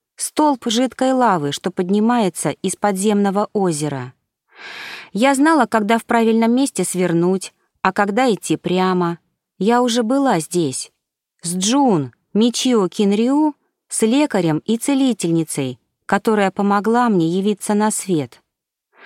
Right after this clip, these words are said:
Драконы держались рядом, вид у всех троих да нельзя почтительный. Ведь, по сути, сердце каждой стихии — средоточие магии этого мира,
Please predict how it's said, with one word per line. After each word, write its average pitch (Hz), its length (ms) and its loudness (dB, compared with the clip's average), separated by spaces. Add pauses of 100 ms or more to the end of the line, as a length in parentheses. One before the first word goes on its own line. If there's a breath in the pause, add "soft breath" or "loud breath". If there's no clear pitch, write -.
(400 loud breath)
Драконы 233 560 4
держались 233 580 0
рядом, 180 560 0 (240)
вид 214 400 0
у 254 40 0
всех 208 340 -2
троих 180 560 0 (100)
да 185 180 0
нельзя 214 360 2
почтительный. 165 1040 -2 (520)
Ведь, 208 240 0
по 220 160 2
сути, 233 640 -2 (340)
сердце 240 500 0
каждой 202 420 0
стихии — 185 760 -2 (180)
средоточие 214 880 0
магии 208 540 2
этого 214 460 -2
мира, 190 560 0